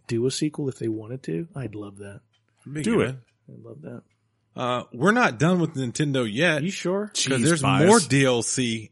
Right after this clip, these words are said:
Speaker 2: uh, for Nintendo Switch franchises and whatnot.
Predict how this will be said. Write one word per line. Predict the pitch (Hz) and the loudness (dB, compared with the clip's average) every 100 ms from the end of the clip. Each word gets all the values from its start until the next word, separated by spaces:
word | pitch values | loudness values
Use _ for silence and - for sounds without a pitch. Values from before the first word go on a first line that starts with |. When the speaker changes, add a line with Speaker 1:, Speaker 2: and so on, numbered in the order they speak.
| - | -8
Speaker 2:
uh, | 107 110 104 | -4 -4 -6
for | - 110 | -6 -6
Nintendo | 107 101 113 104 95 | -6 -6 -4 -4 -6
Switch | - 143 - - - | -4 -4 -4 -14 -16
franchises | - 139 160 123 110 104 107 | -4 0 2 2 0 -2 -4
and | 101 107 | -6 -4
whatnot. | 113 107 104 131 | -4 -4 -6 -6